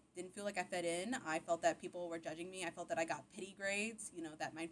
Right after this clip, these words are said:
professors felt bad for me, so they just gave me an A, that I really wasn't smart, that I didn't deserve my grades or anything like that. And that followed me into my,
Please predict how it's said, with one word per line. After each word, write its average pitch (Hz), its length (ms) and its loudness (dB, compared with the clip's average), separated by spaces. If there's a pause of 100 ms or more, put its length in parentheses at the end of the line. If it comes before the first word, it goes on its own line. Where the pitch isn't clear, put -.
professors - 340 -6
felt 160 220 -2
bad 170 280 6
for 214 80 -10
me, 214 280 -2
so 208 100 -6
they 160 140 0
just 175 200 -6
gave 180 220 2
me 180 160 -4
an 165 80 0
A, 185 420 -2 (440)
that 165 120 0
I 185 80 6
really 240 240 6
wasn't 180 400 2
smart, 185 540 2 (300)
that 170 180 4
I 165 380 8
didn't 196 200 -10
deserve 185 400 -2
my 170 120 0
grades 170 500 0
or 160 100 -12
anything 175 340 -4
like 160 180 -8
that. 156 340 2
And 165 160 -2
that 160 160 -8
followed 240 260 4
me 208 120 0
into 185 200 -8
my, 156 380 -6